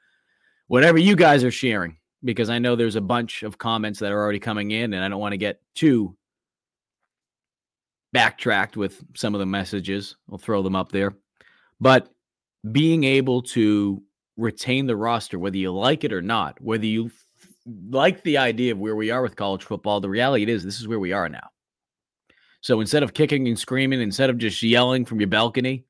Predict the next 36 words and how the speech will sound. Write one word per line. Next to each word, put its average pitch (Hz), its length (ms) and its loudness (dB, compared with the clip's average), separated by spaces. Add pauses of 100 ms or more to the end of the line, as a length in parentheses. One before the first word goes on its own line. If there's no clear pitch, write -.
(460)
at 110 120 2
a 107 60 0
cloud 113 460 2
and 107 100 -2
getting 117 220 2
upset 117 560 -2 (420)
or 92 80 -6
going 123 320 2
on 117 140 0
Twitter 117 400 2
or 101 40 4
X, 120 280 0
whatever, 117 400 0
the 104 80 -4
message 117 360 -4
boards, 120 300 2
you 117 80 -6
can 85 140 -8
do 110 180 2
it, 120 220 -2 (160)
have 110 140 -2
at 107 220 4
it. 104 160 -4
You 117 60 -14
can 131 100 -8
do 104 120 -2
all 107 160 2
those 110 200 -4
things 110 200 -6
I 98 80 -4
just 90 160 -8
mentioned, 120 480 -4 (1160)
but 110 140 0
it's 113 120 -6
not 131 200 0
changing 104 720 -4